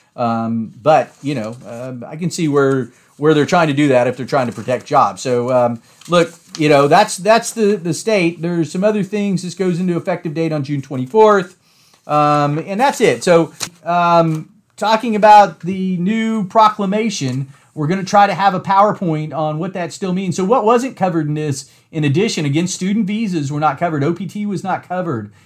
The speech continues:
Employment authorizations for H four, uh, workers was not covered. So that's a relief for all of those people.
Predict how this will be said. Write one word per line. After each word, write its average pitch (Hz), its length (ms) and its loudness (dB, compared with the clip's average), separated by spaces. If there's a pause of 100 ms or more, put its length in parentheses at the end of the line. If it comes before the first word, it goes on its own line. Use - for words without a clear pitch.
(140)
Employment 190 500 -2
authorizations 180 840 0
for 151 200 -10
H 165 240 -6
four, 175 500 -6 (220)
uh, 143 260 -2
workers 151 400 -4
was 120 200 -4
not 156 240 -2
covered. 156 340 -6
So 139 60 -6
that's 151 260 0 (240)
a 139 80 -6
relief 165 380 -2
for 170 160 -2
all 175 180 4
of 156 80 -4
those 151 320 -2
people. 120 480 -8